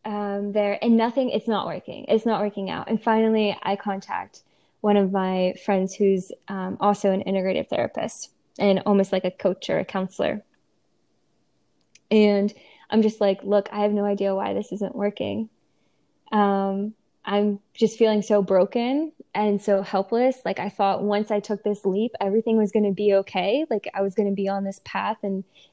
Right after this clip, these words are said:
things were gonna get easier after I did, like, the hard thing." And it was the exact opposite. It was, like, a true transformation, like, digging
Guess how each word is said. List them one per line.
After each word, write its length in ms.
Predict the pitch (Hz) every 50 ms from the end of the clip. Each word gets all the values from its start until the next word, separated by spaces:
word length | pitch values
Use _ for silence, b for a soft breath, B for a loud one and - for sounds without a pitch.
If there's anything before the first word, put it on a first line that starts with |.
| b
things 200 | - 226 226 220
were 100 | 220 220
gonna 200 | 214 214 214 208
get 180 | 202 196 - -
easier 600 | - 190 202 214 220 220 233 240 240 254 262 254 -
after 260 | - 226 220 - 226
I 100 | 214 214
did, 200 | 196 208 208 202
like, 180 | 220 208 214 -
the 100 | - 185
hard 360 | - - 185 190 196 196 -
thing." 400 | - 190 196 214 233 247 262 269 - -
And 420 | 185 190 196 196 196 190 196 196 _ b b b b b b b _
it 100 | - 214
was 160 | 226 240 240
the 140 | 247 269 277
exact 340 | 269 240 226 262 247 240 - -
opposite. 580 | 233 277 - - - - - 226 233 - - -
It 120 | 196 202
was, 260 | 208 214 220 208 214 247 -
like, 360 | 226 226 214 208 208 - - _ -
a 60 | 214 208
true 320 | - - - 240 233 233
transformation, 760 | 233 - 226 214 214 214 - 214 202 202 226 240 - 202 185
like, 180 | 190 185 - - - _ _ _ _ -
digging 680 | - 220 220 214 226 226 214 214 214 208 208 202 202